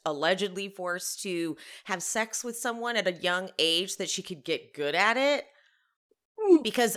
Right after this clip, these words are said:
Speaker 1: their mom's main goal was for them to marry a rich man, because that was her goal. And that
Speaker 2: Mm-hmm.
Speaker 1: Big Kathy did some stuff, according to this
Speaker 2: Yeah.
Speaker 1: book.
Speaker 2: Yeah,
Speaker 1: So
Speaker 2: dark.
Speaker 1: they were not given any skill set. So I
Speaker 2: Yeah.
Speaker 1: think Kathy, who had her own trauma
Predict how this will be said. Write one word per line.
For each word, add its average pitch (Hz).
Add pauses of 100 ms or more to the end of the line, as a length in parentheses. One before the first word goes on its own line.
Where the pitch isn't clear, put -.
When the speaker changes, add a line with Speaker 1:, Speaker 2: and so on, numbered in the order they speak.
Speaker 1:
their 233
mom's 240
main 202
goal 175
was 190
for 185
them 165
to 170
marry 156
a 151
rich 139
man, 98 (100)
because 170
that 160
was - (180)
her 277
goal. -
And 175
that - (100)
Speaker 2:
Mm-hmm. 175 (440)
Speaker 1:
Big 277
Kathy 240
did 165
some 139
stuff, 151
according 151
to 139
this - (100)
Speaker 2:
Yeah. 185
Speaker 1:
book. - (340)
Speaker 2:
Yeah, -
Speaker 1:
So 254
Speaker 2:
dark. - (340)
Speaker 1:
they 285
were 277
not 339
given 240
any 240
skill 202
set. 120 (240)
So 262
I 247
Speaker 2:
Yeah. 262
Speaker 1:
think 262
Kathy, 254
who 214
had 196
her 190
own 190
trauma 156